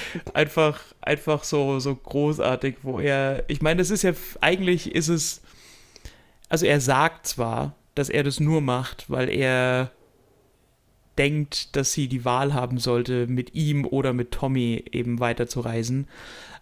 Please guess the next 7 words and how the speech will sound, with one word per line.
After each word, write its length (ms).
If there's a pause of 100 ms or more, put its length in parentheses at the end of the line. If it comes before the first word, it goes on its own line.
(140)
Aber 560
im 120
Endeffekt 480
geht's 280
drum, 260
dass 200
er 520